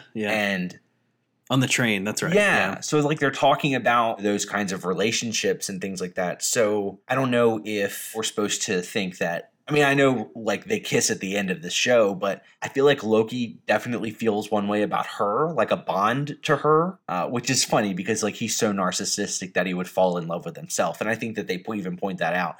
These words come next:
Speaker 2: But, um,
Speaker 1: Yeah.
Speaker 2: it doesn't really seem like she feels the same way at this point. But the high point of this episode for me is the long shot of them running to try to avoid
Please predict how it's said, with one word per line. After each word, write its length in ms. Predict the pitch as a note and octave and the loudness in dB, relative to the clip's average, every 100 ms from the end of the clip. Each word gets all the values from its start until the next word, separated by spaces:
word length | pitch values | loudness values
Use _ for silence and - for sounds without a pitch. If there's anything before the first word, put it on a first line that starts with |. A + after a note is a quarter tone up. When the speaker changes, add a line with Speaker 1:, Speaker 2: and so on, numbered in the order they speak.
| - - _ | -18 -20 _
Speaker 2:
But, 160 | - A2 | -2 0
um, 300 | G2+ F#2 - | 0 -2 -2
Speaker 1:
Yeah. 240 | - - - - _ _ _ | -4 -6 -10 -12 _ _ _
Speaker 2:
it 80 | A2+ | 0
doesn't 180 | D3+ D#3 | 2 2
really 220 | D3 C3+ | 2 0
seem 200 | A#2+ B2+ | -2 -2
like 140 | A2+ G#2 | -2 -2
she 140 | G#2 | -4
feels 300 | F#2 G#2+ G2+ | 0 0 0
the 80 | G2+ | -4
same 280 | - F#2+ E2+ | -4 -2 -2
way 260 | F#2+ A2 | -2 -2
at 120 | C3 | -2
this 160 | C3+ C3 | -4 -6
point. 420 | - D3+ D3+ - _ - | -2 -2 -2 -6 _ 2
But 200 | C3 - | 2 4
the 100 | - | 0
high 180 | D#3 | 2
point 260 | D#3 D#3 C3+ | 0 0 0
of 140 | A#2+ | 0
this 200 | A2+ A2+ - | -2 -4 -2
episode 600 | A#2+ A#2 - A2+ G2+ F#2+ | -2 0 0 0 0 -4
for 120 | - | -6
me 400 | G#2 G#2 G2 F#2+ | -2 -2 -2 -6
is 480 | G2+ G2 F#2+ F#2 - - | -8 -8 -8 -10 -12 -8
the 400 | G2+ F#2 F2+ F2+ | -6 -2 -4 -4
long 420 | F#2+ F#2 G2+ G#2 G#2+ | -2 2 2 2 0
shot 340 | - G#2 G2+ | 0 2 0
of 140 | F#2+ | 0
them 180 | F2 F#2+ | -4 -4
running 520 | F2 F#2+ G2 G#2 G#2+ | 0 2 2 2 -4
to 120 | G#2 F2+ | -6 -6
try 360 | - G#2 F#2+ | -2 0 0
to 280 | - A2 G2 | -2 -6 -4
avoid 720 | F#2 - F2+ G2 F#2 F#2 F2 | -6 -6 -2 0 2 -2 -6